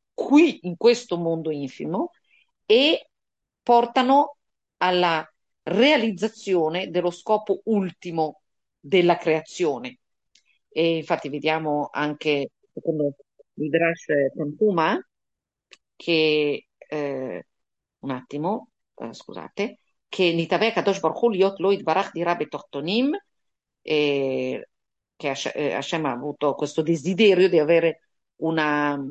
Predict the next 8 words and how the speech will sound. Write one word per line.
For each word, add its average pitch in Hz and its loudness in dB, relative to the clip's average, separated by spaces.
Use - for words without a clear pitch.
una, 131 -6
un 135 -10
posto. 160 -2
Un - -10
secondo, 180 -6
ragazzi, 170 -8
un 170 -8
secondo. 208 -8